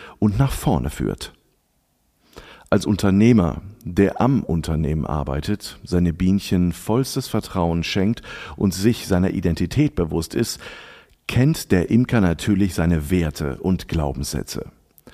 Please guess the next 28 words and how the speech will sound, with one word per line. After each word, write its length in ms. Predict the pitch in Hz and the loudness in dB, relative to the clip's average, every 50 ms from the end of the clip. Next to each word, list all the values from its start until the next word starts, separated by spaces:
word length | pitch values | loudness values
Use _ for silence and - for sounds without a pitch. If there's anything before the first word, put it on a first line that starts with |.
| - - - - - | -20 -20 -20 -12 -2
Und 240 | - 101 90 - - | 0 0 0 0 -2
dies 240 | 117 131 - - - | -6 -4 -4 -2 0
lebt 300 | 90 101 117 123 - - | 4 4 4 2 2 0
er 280 | - 90 85 - - - | 0 0 0 0 0 -2
offen 360 | 127 - - - 64 53 50 | -2 -2 -2 -4 -4 -6 -6
und 220 | - - 85 - | -4 -4 -4 -2
ehrlich 420 | - - 107 107 101 90 85 101 - | 0 2 2 2 2 2 0 -2 -2
aus 480 | - 107 95 73 - - - - - | -2 -2 -2 -2 -4 -6 -8 -8 -6
und 160 | - 90 90 | -2 -2 -2
vor 180 | - - 101 - | 0 0 -2 0
allem 220 | - 95 101 104 | 0 0 0 0
vor. 400 | 98 - - 95 80 58 - - - - _ _ _ _ _ _ _ _ _ _ _ _ _ _ _ _ - - - - - - - - - - | -2 -2 -2 -2 -2 -4 -6 -10 -18 -20 _ _ _ _ _ _ _ _ _ _ _ _ _ _ _ _ -20 -20 -18 -18 -16 -16 -16 -14 -6 0
Das 140 | - 110 - | 0 2 2
Ergebnis 500 | 131 117 - 139 170 - - 156 131 123 | 2 2 4 2 0 2 2 0 2 2
einer 200 | - 117 104 - | 2 2 4 4
Umfrage 500 | 107 120 120 - - - 101 98 98 95 | 4 4 4 2 0 0 0 2 2 2
der 120 | 95 90 | 0 0
Stiftung 640 | 85 - - 110 101 - - - 101 95 95 95 87 | 0 0 -2 -2 -2 -2 0 0 2 2 2 0 -2
für 280 | - - - 90 85 | -4 -2 0 0 0
Zukunftsfragen 920 | - - - 165 156 - - 78 78 - - - - 90 87 87 95 101 95 | 0 -2 -4 -4 -2 0 0 -2 -2 -2 -6 -4 -2 0 0 0 0 0 -2
besagt, 440 | - 80 85 90 90 101 - - - - - - - - - | -2 0 0 0 0 0 -2 -4 -14 -18 -16 -16 -12 -10 -4
dass 140 | - 101 - | -4 -2 -2
sich 160 | 107 95 - | -2 -4 -4
vierzig 520 | - - - 185 196 - - 160 139 - | -4 0 2 2 2 2 -2 -4 -4 -6
Prozent 760 | - - - 123 - - - - 104 82 78 71 - - - - | -8 -6 -6 -6 -4 -4 0 0 2 2 2 0 -4 -6 -4 -2
der 100 | 90 85 | -2 0
Befragten 640 | 82 85 - - - 85 80 - - - 80 69 | 0 -2 -4 -2 0 0 0 0 -2 -4 -2 0
wünschen 460 | 87 87 95 104 - - 135 131 131 | 2 2 2 2 2 0 -2 -2 -2